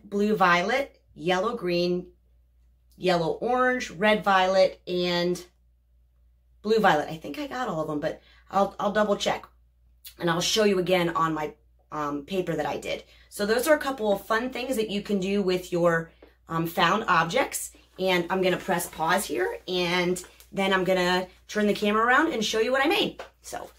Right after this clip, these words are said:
just one second. So first of all, here is my, oh, <laughs> that little remote control is not supposed to be part of that picture.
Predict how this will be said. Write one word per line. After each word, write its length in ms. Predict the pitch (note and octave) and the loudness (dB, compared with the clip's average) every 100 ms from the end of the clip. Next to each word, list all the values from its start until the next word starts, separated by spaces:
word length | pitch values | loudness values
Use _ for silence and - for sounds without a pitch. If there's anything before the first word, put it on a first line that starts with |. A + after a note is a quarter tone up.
| - | -18
just 240 | B2+ - | -14 -10
one 160 | G#3+ A3+ | -8 -6
second. 400 | G#4+ G#4+ G4+ - _ _ _ _ _ _ _ _ _ _ _ _ _ _ _ _ _ _ _ _ _ _ _ _ - - | -6 -6 -8 -14 _ _ _ _ _ _ _ _ _ _ _ _ _ _ _ _ _ _ _ _ _ _ _ _ -20 -12
So 280 | - - F#3 | -2 0 0
first 360 | - G3 G#3 | 2 2 2
of 140 | F4 G#3+ | 2 4
all, 340 | F3 G#3 B3+ _ | 6 4 2 _
here 300 | - G3+ G#3 - | -6 0 0 2
is 260 | F3+ E3+ | 2 2
my, 300 | F3 E3+ E3+ - | 2 2 2 4
oh, 180 | F#3 B3 - | 4 4 2
<laughs> 260 | G3 F3+ - _ _ _ _ | 0 -2 -6 _ _ _ _
that 180 | - - | -6 -2
little 160 | F3+ D#3+ | 2 4
remote 340 | D3+ D3 D3 | 4 4 0
control 420 | D#3 C3+ C3 F#2+ | -4 -4 -2 0
is 200 | - - | -2 -2
not 440 | F3+ E3+ D#3 E3 - | 2 2 4 0 -2
supposed 400 | - G#3 F#3+ - | -4 0 0 0
to 60 | |
be 80 | G#3 | -4
part 280 | - G#3 A3 | 0 2 4
of 60 | |
that 180 | A3+ A3+ | 2 2
picture. 480 | B3 B3 - D4 D#4 | 0 0 2 2 2